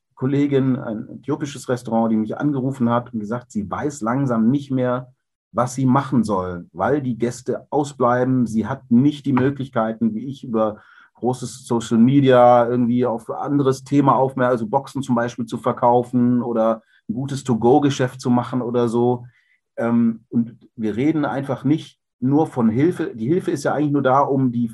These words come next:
Fixkosten sozusagen zu decken. Aber das ist ja nicht das, wofür man antritt. Wenn man drei, vier Monate die Fixkosten deckt, ist das okay. Aber man tritt ja an, um Gewinne zu erzielen. Und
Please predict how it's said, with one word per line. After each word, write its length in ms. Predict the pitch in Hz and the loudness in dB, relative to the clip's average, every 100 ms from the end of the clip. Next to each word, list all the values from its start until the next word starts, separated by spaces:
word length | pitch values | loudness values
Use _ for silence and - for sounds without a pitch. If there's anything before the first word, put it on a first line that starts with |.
| - | -6
Fixkosten 720 | 196 196 - - 143 - 127 | -8 -8 -12 -6 -6 -4 -6
sozusagen 600 | 113 110 110 101 98 98 | -6 -6 -4 -2 -2 -4
zu 120 | 95 | -8
decken. 400 | 90 101 92 - _ _ _ | -10 -10 -10 -14 _ _ _
Aber 140 | 104 | -8
das 180 | 110 127 | -6 -8
ist 140 | 131 | -6
ja 100 | - | 0
nicht 260 | 139 156 - | 4 2 2
das, 340 | 143 139 - - _ | 0 0 -6 -18 _
wofür 260 | 117 113 139 | -6 0 2
man 160 | 131 | 4
antritt. 560 | 117 147 175 - 107 - _ _ _ _ _ | 2 0 -2 -2 -6 -6 _ _ _ _ _
Wenn 160 | 113 | 0
man 340 | 160 143 120 107 | 4 4 2 0
drei, 240 | 113 127 | 2 2
vier 180 | 139 131 | 2 2
Monate 580 | 123 175 175 127 117 95 | 2 0 0 -2 -2 -4
die 160 | 92 104 | -6 -10
Fixkosten 760 | - 170 - - 127 131 113 | -8 -10 -12 -8 -8 -6 -6
deckt, 320 | 110 104 - _ - | -6 -8 -16 _ -18
ist 160 | 135 | -8
das 200 | 139 - | -8 -8
okay. 420 | 135 180 147 82 - _ _ _ _ | -8 -2 -2 -4 -10 _ _ _ _
Aber 400 | 104 120 110 101 _ _ _ | -2 2 0 -2 _ _ _
man 220 | 113 123 | -4 -2
tritt 220 | - 165 147 | 0 0 2
ja 140 | - | 2
an, 460 | 120 165 175 175 - _ | 2 2 0 -2 -12 _
um 440 | 135 139 135 139 - - | -4 -2 -2 -4 -12 -8
Gewinne 440 | - 107 202 202 101 | -4 0 4 2 0
zu 180 | - | -6
erzielen. 560 | 101 104 - 107 92 87 | -8 -10 -2 -2 -2 -8
Und 320 | - 113 110 | -2 0 0